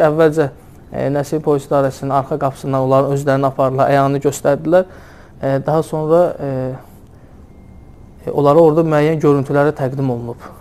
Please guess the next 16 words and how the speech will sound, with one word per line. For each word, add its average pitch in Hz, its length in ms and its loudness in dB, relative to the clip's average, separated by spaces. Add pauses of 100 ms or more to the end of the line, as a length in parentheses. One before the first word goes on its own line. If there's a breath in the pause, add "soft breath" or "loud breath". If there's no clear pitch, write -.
Yəni, 170 180 4
bu 196 100 2
işgəncə 185 440 4
ilə 190 120 4 (100)
bağlı 147 380 6
məsələdir. 127 320 -6
Amma 196 260 2 (500 loud breath)
E, 143 260 0
xüsusi - 320 0
olaraq 170 380 8
bu 165 60 0
gün 160 120 -2
aclıq 151 400 2
aksiyası 147 480 -2
və 139 120 4
ictimaiyyəti 151 520 -2